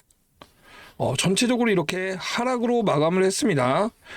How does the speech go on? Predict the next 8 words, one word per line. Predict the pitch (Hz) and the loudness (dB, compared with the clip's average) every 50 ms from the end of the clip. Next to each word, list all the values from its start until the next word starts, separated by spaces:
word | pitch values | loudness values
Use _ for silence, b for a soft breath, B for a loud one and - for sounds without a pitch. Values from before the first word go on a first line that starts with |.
| B - | B -2
자, | - - 151 | 0 0 0
처음에는 | - - 277 294 320 311 285 277 277 262 254 254 254 254 254 254 247 | 2 2 2 2 2 2 2 2 2 2 2 2 2 2 2 2 2
시장 | - - - 269 254 240 | 2 2 2 2 2 2
초기에는 | - 262 247 220 247 247 220 208 | 2 2 2 2 2 2 2 2
이렇게 | 175 160 156 185 | 2 2 0 0
상승을 | 156 - 226 233 254 214 269 269 247 226 | 0 2 2 2 2 2 2 2 2 2
했다가 | 240 240 - - 220 202 175 139 139 143 147 147 143 127 107 110 110 | 2 0 2 2 2 2 2 2 2 4 4 4 4 4 4 2 2
이게 | 110 127 156 165 202 214 214 214 | 2 2 2 4 4 4 4 2